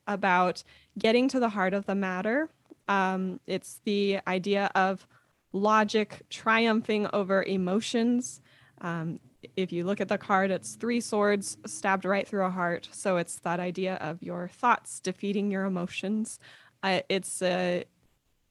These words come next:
and in that same way, it's about heartbreak because the heart is stabbed by these three swords.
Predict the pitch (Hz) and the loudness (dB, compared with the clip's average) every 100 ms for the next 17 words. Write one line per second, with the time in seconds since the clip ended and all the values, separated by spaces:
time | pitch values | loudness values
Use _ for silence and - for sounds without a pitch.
0 | _ - 214 196 196 185 - - 196 233 | _ -2 2 4 4 4 2 0 2 2
1 | 226 - 196 160 - 214 - 165 160 - | 2 0 -2 -2 0 0 0 -4 -4 -8
2 | 180 - 156 - 170 - 165 - - - | -14 -10 -10 -8 -8 -4 -6 -6 -12 -8
3 | 175 - - 185 170 175 - - 165 160 | -6 -8 -10 -8 -8 -10 -14 -10 -8 -8
4 | 170 165 - 202 190 - 175 165 165 - | -8 -8 -8 -4 -4 -4 -6 -6 -10 -14